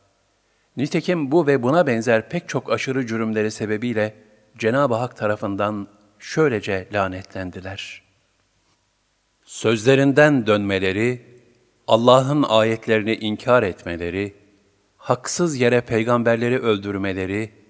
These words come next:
ve kalplerimiz kılıflanmıştır demeleri sebebiyle onları lanetledik. Kendilerine türlü belalar verdik.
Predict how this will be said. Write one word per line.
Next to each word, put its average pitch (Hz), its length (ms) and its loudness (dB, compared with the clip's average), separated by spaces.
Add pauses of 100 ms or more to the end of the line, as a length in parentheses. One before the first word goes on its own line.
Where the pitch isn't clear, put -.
(580)
ve 135 320 0
kalplerimiz 139 680 0
kılıflanmıştır 120 1080 -2
demeleri 104 420 -2
sebebiyle 98 680 -4
onları 98 460 -2
lanetledik. 90 880 -8 (1120)
Kendilerine 113 680 0
türlü 117 360 -2
belalar 101 580 2
verdik. 85 540 -10